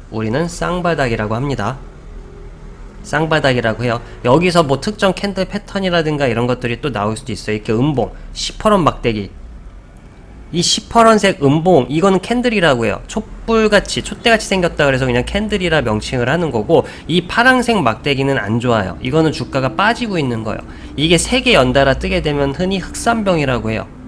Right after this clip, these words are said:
빨간색 양봉이 뜨-, 양봉이 세 개가 뜨면 적산병이라 그러고, 빨간색은 좋은 거죠. 올라가고 있는 거죠. 흔히 초보분들이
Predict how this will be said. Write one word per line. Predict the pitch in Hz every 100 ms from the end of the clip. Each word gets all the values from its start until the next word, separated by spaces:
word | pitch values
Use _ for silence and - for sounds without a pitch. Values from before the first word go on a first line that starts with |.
| - - - - - - - - - - - - - -
빨간색 | 202 226 226 220 156
양봉이 | 117 139 160 156 143
뜨-, | 151 147
양봉이 | 104 165 156 160 143
세 | 196
개가 | 202 165 131
뜨면 | 147
적산병이라 | 165 - - 165 170 147 135 120
그러고, | 110 104 101
빨간색은 | - 185 185 160 156 156
좋은 | 160 123 120
거죠. | 110 107
올라가고 | 110 156 170 143
있는 | 117 107 104
거죠. | 101 - - -
흔히 | - 277 269 214 185 104 - - - - - - - - - - - - - - - -
초보분들이 | - - 247 262 233 214 139 151 135 -